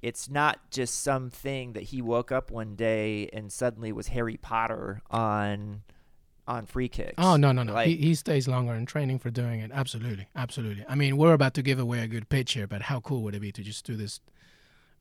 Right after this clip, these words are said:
Speaker 1: You know?
Speaker 2: s-,
Speaker 1: I
Speaker 2: short
Speaker 1: mean
Speaker 2: documentary of just him watching what he does? Um,
Speaker 1: But here,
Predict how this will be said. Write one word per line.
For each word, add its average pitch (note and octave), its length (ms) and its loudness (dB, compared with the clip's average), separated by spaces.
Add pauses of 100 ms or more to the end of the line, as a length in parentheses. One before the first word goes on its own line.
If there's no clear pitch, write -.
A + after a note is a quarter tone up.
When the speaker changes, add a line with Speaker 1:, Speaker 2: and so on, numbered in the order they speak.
(120)
Speaker 1:
You A#2+ 120 -2
know? B2 260 2
Speaker 2:
s-, - 340 -4
Speaker 1:
I C3 60 4
Speaker 2:
short D3 280 8
Speaker 1:
mean B2 120 4
Speaker 2:
documentary C3+ 520 4
of A2 60 -2
just A#2 180 -6
him C3 220 0
watching A#2+ 360 -2
what A2 100 -2
he A2 80 -2
does? A2 460 -4
Um, G#2+ 400 -6
Speaker 1:
But F3+ 100 2
here, B3 200 2